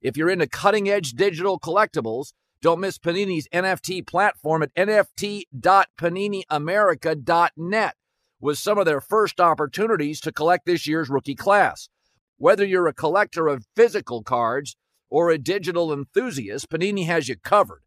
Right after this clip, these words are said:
Check out their most popular brands like Prism, Select, Donruss, and more, including Panini Instant Cards celebrating the biggest sports moments on cards right after they happen,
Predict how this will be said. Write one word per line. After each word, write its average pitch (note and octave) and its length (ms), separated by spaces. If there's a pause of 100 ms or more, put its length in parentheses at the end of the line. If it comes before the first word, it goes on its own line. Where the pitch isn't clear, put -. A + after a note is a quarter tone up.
(360)
Check F#3+ 220
out G3 120
their F#3 120
most E3 220
popular F3+ 380
brands E3+ 460
like D#3 260
Prism, D#3 520 (120)
Select, E3 560
Donruss, E3 540
and C3+ 120
more, C3+ 400 (280)
including E3 540
Panini F3+ 460
Instant G3 380
Cards C#3+ 380
celebrating F#3+ 540
the D#3+ 100
biggest F#3 340
sports E3 360
moments E3 380
on C#3+ 200
cards F#3 580 (240)
right F3+ 260
after F3+ 320
they E3+ 160
happen, F#3 360